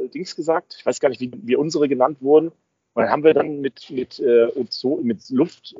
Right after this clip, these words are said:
Sauerstoffkonzentratoren, dann mit Hochspannung Ozon generiert und das da reingeblasen. Und hinterher wurde es abgela-, abgesaugt und über Aktivkohlefilter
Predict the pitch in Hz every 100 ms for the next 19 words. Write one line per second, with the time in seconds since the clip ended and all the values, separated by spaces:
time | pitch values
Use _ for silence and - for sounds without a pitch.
0 | 120 123 208 - 180 _ 165 160 175 -
1 | 156 - 160 165 165 165 131 120 120 123
2 | 120 - 135 131 160 - 131 135 127 123
3 | 117 - 196 233 202 190 180 196 196 -
4 | 143 - 110 123 117 98 95 98 95 _
5 | _ _ _ 113 131 160 175 147 127 -
6 | - - 202 180 170 - 143 - 180 147
7 | 160 214 220 - 151 156 139 143 131 -
8 | 147 135 - 117 107 110 104 104 95 98